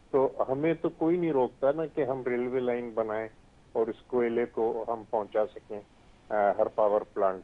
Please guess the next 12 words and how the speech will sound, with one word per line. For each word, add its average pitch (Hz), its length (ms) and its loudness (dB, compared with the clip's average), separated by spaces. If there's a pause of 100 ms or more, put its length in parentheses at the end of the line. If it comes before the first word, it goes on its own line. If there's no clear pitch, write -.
तक। - 80 -8 (760)
अ, 123 100 0
सत्ताईस - 720 0 (540)
dollar 120 380 4 (140)
per 113 160 4
ton 120 180 2
हमारी 110 440 -2
वहाँ 104 320 -6
cost 107 340 -2
आ 101 100 2
रही 98 220 -4
है, 104 140 -6